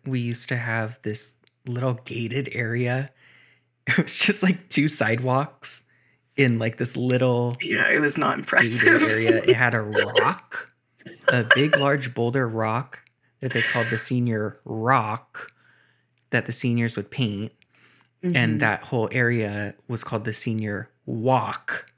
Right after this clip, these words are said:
Speaker 1: So, and it was just, like, I feel like it was just an X of pavement.
Speaker 2: Yeah,
Speaker 1: And,
Speaker 2: that's
Speaker 1: like,
Speaker 2: it.
Speaker 1: had grass around it and stuff, but, and the seniors would just hang out in there.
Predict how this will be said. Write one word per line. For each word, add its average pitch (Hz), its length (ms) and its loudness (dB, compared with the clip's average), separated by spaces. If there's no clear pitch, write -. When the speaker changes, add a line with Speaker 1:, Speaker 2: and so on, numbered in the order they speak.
Speaker 1:
So, 110 560 -2
and 120 100 2
it 113 60 0
was 113 160 -2
just, 123 160 -4
like, - 320 -4
I 135 60 -4
feel 226 100 -2
like 233 100 -2
it 254 60 0
was 185 100 0
just 180 160 -2
an 131 200 0
X - 680 -2
of 117 500 -2
pavement. 117 440 -2
Speaker 2:
Yeah, 170 220 6
Speaker 1:
And, - 80 8
Speaker 2:
that's 120 160 4
Speaker 1:
like, - 100 4
Speaker 2:
it. - 60 4
Speaker 1:
had 156 120 0
grass 120 360 0
around 117 280 0
it 117 120 -4
and 113 120 -4
stuff, 117 300 -6
but, - 220 -6
and 123 120 0
the 117 60 -2
seniors 117 400 -2
would 110 80 -6
just 104 160 -8
hang 107 180 -6
out 101 140 -6
in 101 80 -6
there. 98 240 -10